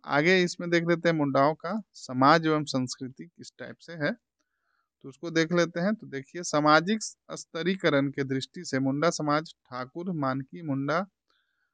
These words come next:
बापू, भंडारी एवं पातर में विभक्त है। मुंडा जनजाति में सगोत्री विवाह वर्जित है।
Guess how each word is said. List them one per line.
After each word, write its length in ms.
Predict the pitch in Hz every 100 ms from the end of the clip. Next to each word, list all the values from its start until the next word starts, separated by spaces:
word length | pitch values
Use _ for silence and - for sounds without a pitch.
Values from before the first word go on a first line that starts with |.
| _ 135
बापू, 480 | 135 135 180 202 -
भंडारी 500 | 131 143 147 147 165
एवं 240 | 156 151
पातर 400 | 147 131 131 151
में 120 | 156 147
विभक्त 520 | 131 120 120 - 117
है। 140 | 113 - _
मुंडा 280 | 139 151 170
जनजाति 600 | 175 165 151 151 _ 185
में 120 | 180
सगोत्री 460 | - 151 143 143 156
विवाह 260 | 147 151
वर्जित 480 | 160 127 123 123 139 -
है। 100 | 165